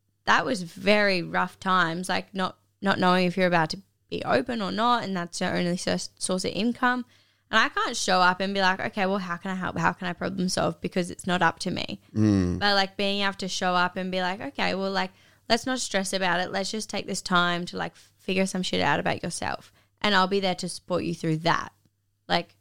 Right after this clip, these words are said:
Speaker 1: do some self-learning and some self-development instead of thinking about the business for now. Because it's not like, I think everyone has an ego, like, "Oh, my business is going to shit because of covid." Well, everyone else is in the same boat.
Speaker 2: Mm.
Speaker 1: And it's not about you.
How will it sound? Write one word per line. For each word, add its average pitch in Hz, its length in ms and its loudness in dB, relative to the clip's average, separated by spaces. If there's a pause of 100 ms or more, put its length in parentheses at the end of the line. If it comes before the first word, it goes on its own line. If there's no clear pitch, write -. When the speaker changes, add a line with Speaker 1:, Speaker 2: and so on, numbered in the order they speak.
(300)
Speaker 1:
do 208 100 2
some 196 180 2
self-learning 175 800 0
and 175 100 -2
some 170 200 -2
self-development 175 880 -2 (500)
instead 170 340 2
of 165 100 2
thinking 170 340 0
about 165 240 0
the 165 40 -2
business 165 380 0
for - 140 -4
now. 170 340 -2
Because 185 380 -2 (1000)
it's 202 200 -2
not 202 220 4
like, 247 240 0
I 208 80 -4
think 240 320 -6
everyone 220 320 0
has 185 160 -4
an 180 160 -12
ego, 190 480 4
like, 175 220 -4
"Oh, 240 220 -4
my 214 160 -2
business 202 340 -2
is 196 100 -6
going 196 260 -2
to 185 40 -6
shit - 320 -2
because 185 220 -6
of 180 80 -6
covid." 185 440 0 (460)
Well, 254 180 0
everyone 214 360 2
else 185 240 -2
is 170 120 -8
in 170 100 -4
the 175 80 -4
same - 240 -6
boat. - 220 -8 (160)
Speaker 2:
Mm. 90 360 0
Speaker 1:
And 202 120 0
it's - 140 -8
not 185 180 -4
about 175 340 -2
you. 180 360 -4